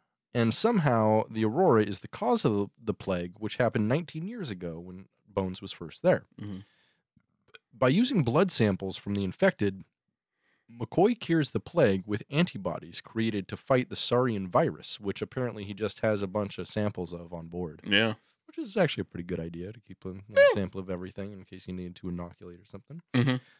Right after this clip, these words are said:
Speaker 1: Uh, and he shares the vaccine with the Dramians. <clears throat>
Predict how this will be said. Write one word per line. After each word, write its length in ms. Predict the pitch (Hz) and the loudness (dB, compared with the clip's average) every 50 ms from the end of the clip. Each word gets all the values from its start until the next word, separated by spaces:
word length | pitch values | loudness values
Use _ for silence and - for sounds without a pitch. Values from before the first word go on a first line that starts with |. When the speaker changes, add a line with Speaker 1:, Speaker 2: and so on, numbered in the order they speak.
| _ _ _ - | _ _ _ 0
Speaker 1:
Uh, 120 | 110 110 | 2 4
and 80 | 113 113 | 4 4
he 60 | 113 | 4
shares 280 | - - 208 214 208 - | 4 6 6 6 6 4
the 80 | 170 | 4
vaccine 540 | 139 139 120 113 - - - 113 113 113 113 | 6 6 6 4 2 2 4 4 6 6 4
with 100 | 107 101 | 2 0
the 60 | - 101 | -2 -2
Dramians. 680 | 90 92 85 80 78 76 - 85 - - - - - _ _ _ _ _ _ | -2 -2 -4 -4 -6 -12 -18 -20 -18 -16 -16 -16 -16 _ _ _ _ _ _
<clears throat> 40 | - | -14